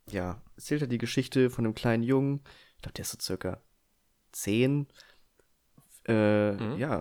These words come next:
Speaker 1: und wie es sich halt in den neunzigern gelebt hat.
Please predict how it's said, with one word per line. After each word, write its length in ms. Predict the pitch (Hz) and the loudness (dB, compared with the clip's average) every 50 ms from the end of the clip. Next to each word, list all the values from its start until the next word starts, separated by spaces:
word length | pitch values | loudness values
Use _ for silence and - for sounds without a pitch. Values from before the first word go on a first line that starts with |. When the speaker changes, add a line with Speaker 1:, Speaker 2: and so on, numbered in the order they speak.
| - - | -4 -4
Speaker 1:
und 160 | - 95 104 | -4 -2 -2
wie 100 | 110 110 | -2 -2
es 100 | 113 - | -2 -2
sich 160 | 127 120 127 | -4 -4 -2
halt 440 | 117 113 113 117 - - - - - _ _ | 0 0 0 -2 -4 -8 -14 -16 -18 _ _
in 120 | - - | -2 0
den 580 | 117 117 113 110 104 104 - - 78 123 123 - _ - | 2 2 2 0 -2 -4 -6 -8 -10 -12 -14 -16 _ -2
neunzigern 600 | - 101 101 120 120 - - 120 120 113 117 117 | 0 2 2 2 2 2 0 2 2 2 2 0
gelebt 340 | 113 117 123 135 - - - | 0 0 -2 -2 -4 -6 -6
hat. 320 | - - - - - | -6 -6 -8 -10 -16